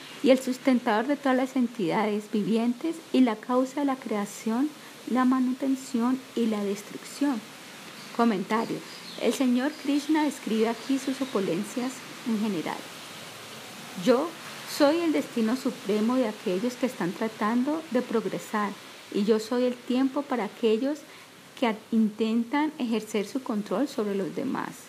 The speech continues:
Yo soy el equilibrio de las tres modalidades de la naturaleza material y yo soy la habilidad natural de aquellos que poseen talento".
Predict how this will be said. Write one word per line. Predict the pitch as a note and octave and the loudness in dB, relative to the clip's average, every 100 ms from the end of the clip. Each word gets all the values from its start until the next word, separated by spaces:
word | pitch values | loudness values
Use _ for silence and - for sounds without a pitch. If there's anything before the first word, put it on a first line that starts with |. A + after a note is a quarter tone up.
| - | -10
Yo | - G#3 A3 | 0 2 2
soy | - A#3+ | 4 4
el | A#3+ | 6
equilibrio | B3 B3 G#3+ F#3+ G#3 A#3+ C4+ D4+ - - - | 2 0 -2 0 0 0 -2 -4 -12 -18 0
de | B3+ | 2
las | A#3+ - | 2 0
tres | A#3+ B3+ | -2 2
modalidades | C#4 D4 B3+ G#3+ A3+ | 2 2 0 0 -2
de | A#3+ | 0
la | C4 | 0
naturaleza | B3 A#3+ A3+ G3+ G#3 G3+ A#3 | 0 -2 -4 -2 -2 -2 -2
material | B3 G#3+ F#3+ F3+ A3+ D#4+ - - - - | -2 -2 -4 0 0 -2 -6 -14 -14 -4
y | A3 | 6
yo | B3+ | 6
soy | C4 D4+ | 8 4
la | D4+ D#4 | 4 4
habilidad | - A#3+ C4 G#3+ G#3 A3+ B3 | 2 2 4 4 4 2 2
natural | C4 C#4 A3 F#3 A#3 D#4 - - - | 2 2 0 2 2 0 -4 -14 2
de | B3+ | 4
aquellos | B3 B3+ A#3+ E4 | 4 2 2 2
que | - C#4 | 0 -4
poseen | - F#3+ - F#3+ G#3+ | -2 -4 -2 0 0
talento". | G#3 - A3 C4 C4 | -2 0 2 2 2